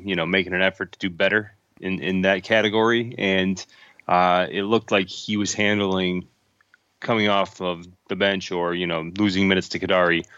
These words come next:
a little bit better yesterday than, uh, in previous games. So, um, again, I think yesterday, yeah, you, you, efforts for free. I'm not trying to say that the, the players, that you can try,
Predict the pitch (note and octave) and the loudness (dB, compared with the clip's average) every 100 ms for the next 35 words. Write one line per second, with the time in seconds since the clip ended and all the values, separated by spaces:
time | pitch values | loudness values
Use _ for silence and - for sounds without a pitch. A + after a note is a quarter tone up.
0 | - - G#2 G#2 F#2 D#2 G2 F#2+ F2+ F2 | -16 -4 0 2 0 0 2 2 0 -2
1 | F#2 F2 E2+ E2+ E2+ E2 D#2+ E2+ D#2 E2+ | -4 -4 -2 -2 -4 -6 -2 -2 -2 -4
2 | E2+ G#2+ G#2 F#2 E2+ E2 E2 E2+ E2+ E2+ | -4 0 0 2 0 0 0 0 0 -2
3 | - F2+ E2 E2 _ _ _ - _ - | -2 0 2 0 _ _ _ -20 _ -8
4 | - F#2 F2+ F2 E2+ G#2+ B2 C3+ G#2 F#2 | 0 2 2 0 -4 -2 0 2 2 0
5 | A#2+ F2 G2+ G#2+ G2+ G2 G2 A2+ G#2 F#2+ | -2 -2 -2 -2 -2 -4 -2 2 2 0
6 | G#2 G#2 G2+ - A#2 C3 A2+ G#2+ - A2+ | -6 -12 -6 -4 0 0 -2 -4 0 0
7 | A2+ A2+ F#2+ A2 G2+ - G2+ F#2 E2+ - | 2 0 0 0 0 0 -2 -2 -8 -14
8 | - - G#2+ F#2+ F2+ G2 - - _ - | -8 0 2 2 -2 -10 -14 -20 _ -2
9 | E3 C#3+ G2+ - G#2+ G#2+ F2+ E2+ E2+ | 0 2 0 2 4 4 4 0 -4